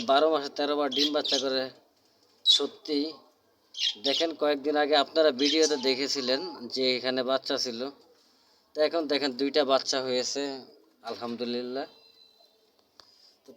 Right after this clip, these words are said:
তারপরে আমি, আহ, উপরেরগুলো দেখাচ্ছি। এটা হচ্ছে এক নাম্বার পেয়ারের দুইটা বাচ্চা। তো তারপর দেখেন এই যে দুই নাম্বার, এখানে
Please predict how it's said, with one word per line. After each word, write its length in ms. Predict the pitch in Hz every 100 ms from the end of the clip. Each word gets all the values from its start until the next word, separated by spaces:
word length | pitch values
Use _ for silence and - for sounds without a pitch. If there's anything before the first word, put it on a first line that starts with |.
| 143
তারপরে 320 | 143 156 165 165
আমি, 180 | 156 165 160
আহ, 340 | 139 131 127
উপরেরগুলো 500 | 143 165 156 139 143 139
দেখাচ্ছি। 420 | 135 139 131 - 147 - - - -
এটা 120 | - 139
হচ্ছে 160 | 131 135
এক 60 | 143
নাম্বার 240 | 139 139 131
পেয়ারের 380 | 135 127 123 151 - - -
দুইটা 200 | 123 120 123 123
বাচ্চা। 280 | 117 - 151 - _ - - - - - - - _ -
তো 60 | 147
তারপর 260 | 175 165 170 156
দেখেন 180 | 147 156
এই 40 | 147
যে 60 | 151 135
দুই 100 | 143
নাম্বার, 240 | 151 147 143 131
এখানে 240 | 123 127